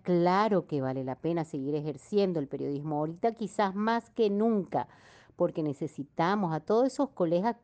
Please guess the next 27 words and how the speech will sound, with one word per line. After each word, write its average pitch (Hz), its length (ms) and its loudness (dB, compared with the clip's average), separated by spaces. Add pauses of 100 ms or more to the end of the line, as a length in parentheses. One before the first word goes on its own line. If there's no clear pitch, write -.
(120)
colegas 170 420 2
que 220 120 -2
se 180 140 -2
dedican 151 380 0
al 180 240 0
diarismo, 160 680 0
al 143 120 -4
trabajo, 160 600 0 (340)
a 175 120 0
la 165 120 2
noticia, 190 480 0
a 185 40 2
la 156 100 0
información, 147 920 -2 (260)
a 175 100 2
la 175 100 4
información 139 560 -2
también 160 360 -2
corporativa, 156 680 0
por 156 180 -4
supuesto, 196 720 -2 (760)
para 160 240 0
que 151 160 -4
la 139 160 0
verdad, 135 540 -2 (100)
para 143 220 -4
que 135 260 -6